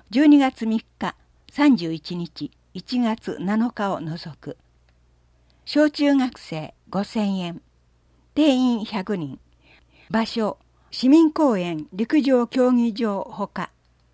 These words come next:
申し込み期間、九月二日金曜日から二十八日水曜日。E、レディース卓球教室二。土曜日四回。十月十五日土曜日から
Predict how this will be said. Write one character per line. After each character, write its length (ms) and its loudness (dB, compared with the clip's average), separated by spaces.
申 160 4
し 80 -8
込 160 0
み 100 2
期 140 -14
間、 260 -8
九 140 -2
月 280 -4
二 260 -12
日 160 -8
金 220 0
曜 200 -2
日 80 -16
か 160 -10
ら 120 -10
二 140 4
十 120 -2
八 320 -10
日 360 -8
水 260 -4
曜 160 -6
日。 160 -18
E、 320 -4
レ 180 4
デ 80 0
ィ 80 2
ー 40 -4
ス 220 -12
卓 300 -6
球 180 -2
教 220 -4
室 340 -14
二。 240 -4
土 140 2
曜 240 2
日 240 -10
四 280 -2
回。 280 -14
十 180 2
月 300 0
十 200 0
五 120 -2
日 280 -6
土 180 -2
曜 160 0
日 100 -12
か 160 -10
ら 120 -10